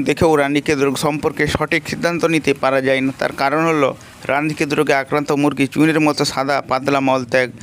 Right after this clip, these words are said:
করে একটা প্রধান লক্ষণ। আবার উদরাময় এবং ডানার পক্ষাঘাত হলে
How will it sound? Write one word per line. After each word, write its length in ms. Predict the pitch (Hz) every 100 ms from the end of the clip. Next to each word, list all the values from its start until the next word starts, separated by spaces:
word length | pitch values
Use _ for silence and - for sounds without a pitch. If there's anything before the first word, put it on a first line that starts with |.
| - -
করে 160 | 127 135
একটা 240 | 127 123
প্রধান 340 | 113 131 147 156
লক্ষণ। 400 | 131 113 - 107 - - - - - -
আবার 340 | - 147 143 131 - - -
উদরাময় 640 | 143 156 151 151 151 151 147 -
এবং 240 | 139 143 147 127
ডানার 280 | 131 143 143 131
পক্ষাঘাত 480 | 135 - 143 147 147
হলে 200 | 151